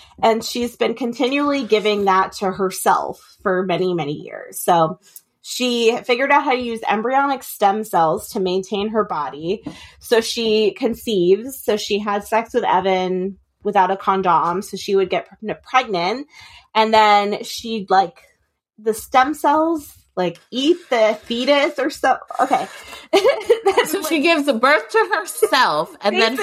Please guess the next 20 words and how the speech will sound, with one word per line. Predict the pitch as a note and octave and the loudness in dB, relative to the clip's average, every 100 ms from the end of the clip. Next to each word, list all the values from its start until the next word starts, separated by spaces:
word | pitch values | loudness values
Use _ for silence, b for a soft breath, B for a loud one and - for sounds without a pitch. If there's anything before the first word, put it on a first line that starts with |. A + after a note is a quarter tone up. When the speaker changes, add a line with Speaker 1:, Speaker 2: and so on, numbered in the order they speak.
| B3 | 2
Speaker 1:
Basically. | A#3+ | 4
Speaker 2:
body | A3 A3 A3+ A3 | 4 4 0 2
dies, | G#3+ G#3+ A3 | 2 2 0
and | A3 G3+ | -2 0
then | G#3+ G#3+ | -2 -2
she | - A3+ F#3+ | -8 -6 0
rapidly | F3 F#3 - F#3 F#3+ F3+ | 0 0 -2 -6 -4 -2
ages | E3+ F3 F3+ E3 E3 | 0 -2 -2 -6 -4
back | C#3+ D3+ E3 | -4 -4 -6
into | D#3+ - D#3+ D3 | -10 -6 -4 -4
a | |
Speaker 1:
back | - | -4
to | - | -2
a | |
Speaker 2:
twenty-something. | D#3+ C4+ B3+ G#3+ B3+ - | 0 2 4 4 2 0
Speaker 1:
twenty | - A#3+ A#3 A3 | 0 0 0 0
year, | F#3 A3+ | -2 0
healthy | C#4+ F4 A#3+ | 0 0 -2
twenty-year-old. | - G3 F3+ E3 A2 A2 G#3+ | -4 -2 -2 -2 -4 -8 -8
So | - F#3+ F3+ G3 | -2 0 0 -2